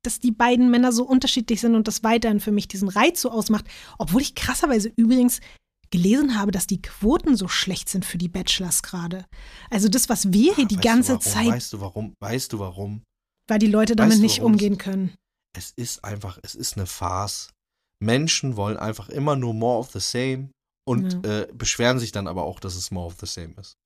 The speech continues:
Speaker 1: Mhm.
Speaker 2: Die sagen, es ist so langweilig und gucken es aber trotzdem bis zum Erbrechen. Diese, äh, äh, D S D S-Staffel, wo Dieter Bohlen nicht dabei war, das war eine richtig tolle Staffel. Das war eine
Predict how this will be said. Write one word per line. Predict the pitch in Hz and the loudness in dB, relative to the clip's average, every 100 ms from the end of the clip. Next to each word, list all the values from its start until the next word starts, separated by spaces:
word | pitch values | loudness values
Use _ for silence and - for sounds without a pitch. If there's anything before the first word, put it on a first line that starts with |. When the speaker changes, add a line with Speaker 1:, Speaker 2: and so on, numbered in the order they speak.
| - 180 | -8 -4
Speaker 1:
Mhm. | 160 147 | -4 -4
Speaker 2:
Die | 110 | -2
sagen, | 107 104 | 0 -2
es | 107 | -6
ist | 107 | -8
so | 98 | -2
langweilig | 110 135 127 120 | 0 2 0 -2
und | 90 | -6
gucken | 170 165 | -6 -4
es | 123 | -2
aber | 117 120 | -2 -2
trotzdem | - 160 - 135 | -2 -2 -2 -6
bis | 110 - | -6 -8
zum | 104 | -10
Erbrechen. | - 87 87 - 92 _ _ _ _ - | -12 -12 -12 -14 -18 _ _ _ _ -6
Diese, | 131 127 120 107 - 110 | -2 2 2 2 -4 -6
äh, | 110 113 107 80 101 | -2 0 -2 -4 -6
äh, | 95 | -6
D | 95 110 | -2 -2
S | 101 | -2
D | 107 | -6
S-Staffel, | 85 175 - 120 113 101 | -4 -2 -2 -2 -4 -10
wo | 101 | -10
Dieter | 107 104 92 | -10 -8 -6
Bohlen | 110 185 | -4 -4
nicht | 156 - | -4 -8
dabei | 90 90 90 | -12 -12 -10
war, | 107 160 _ _ | -10 -10 _ _
das | - - | -8 -2
war | 117 | -2
eine | 110 101 | -2 -4
richtig | 165 - 170 - | -8 -4 -6 -4
tolle | 170 151 | -4 -4
Staffel. | - 131 170 90 92 _ _ _ _ - | -4 -6 -6 -12 -14 _ _ _ _ -10
Das | 117 131 | -4 0
war | |
eine | 123 127 | 0 -2